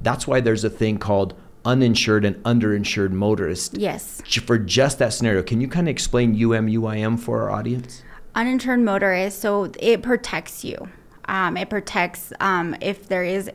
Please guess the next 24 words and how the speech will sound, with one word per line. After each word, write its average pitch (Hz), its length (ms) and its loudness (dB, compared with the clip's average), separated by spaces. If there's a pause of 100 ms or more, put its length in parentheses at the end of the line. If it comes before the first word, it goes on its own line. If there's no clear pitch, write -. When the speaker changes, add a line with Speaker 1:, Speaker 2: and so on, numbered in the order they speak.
(120)
Speaker 2:
uninsured 190 400 -4
motorists 175 480 -4
out 175 240 -2
there. 226 320 0
So - 140 -10
it's 185 120 -10
a, 180 240 0 (680)
um, 202 180 2
a 151 100 -2
limit 202 400 0
that 165 200 2
we 196 160 -2
can 185 280 -4
use 185 500 0 (260)
to 185 640 -2
protect - 720 -4
you, 175 540 -2 (200)
as 180 200 -4
in 170 140 -6
cover 202 340 0
you 190 480 2
in 180 240 -4
case 180 320 -6
something 175 560 -6